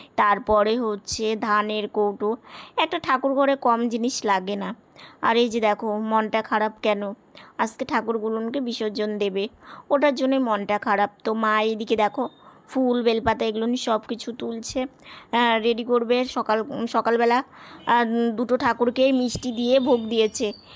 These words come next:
কারণ আজকে বিসর্জনের দিন মিষ্টি দিতে হয়। তো যাওয়ার সময় মা আবার ভোগ দিয়েছে, আহ, মিষ্টি জল দিয়ে, আহ, ঠাকুরকে, উম,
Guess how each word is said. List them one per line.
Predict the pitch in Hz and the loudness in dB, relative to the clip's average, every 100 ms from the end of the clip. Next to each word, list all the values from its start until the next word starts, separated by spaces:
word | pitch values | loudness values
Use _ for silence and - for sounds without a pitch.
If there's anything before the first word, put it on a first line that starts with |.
| - - | -8 2
কারণ | 269 262 | 4 4
আজকে | 254 - 262 | 0 -2 -4
বিসর্জনের | 240 254 233 240 247 220 | -2 -2 -2 0 -2 -2
দিন | 233 240 | -2 -2
মিষ্টি | 254 262 | -2 -4
দিতে | 240 226 240 | -6 -2 2
হয়। | 233 240 - - - | 2 0 -10 -20 -2
তো | 285 269 | 2 4
যাওয়ার | 240 214 233 | 4 4 4
সময় | - 285 277 | 0 0 2
মা | 269 269 | 2 2
আবার | 226 233 233 | 4 2 2
ভোগ | 233 220 | 0 -2
দিয়েছে, | 208 226 214 - 214 - - - - | 0 -2 -2 -4 -6 -10 -20 -20 -2
আহ, | 226 226 220 | 2 4 2
মিষ্টি | 226 233 233 - 233 233 214 | 0 -2 -4 -8 -6 -4 -6
জল | 202 233 214 220 233 | 0 4 4 4 0
দিয়ে, | 226 240 392 | -2 0 -2
আহ, | - - - - 220 226 226 233 | -4 -20 -20 -4 2 4 2 0
ঠাকুরকে, | 233 226 226 226 254 233 | -4 -2 -4 0 2 2
উম, | 226 220 220 220 | -2 -4 -4 -6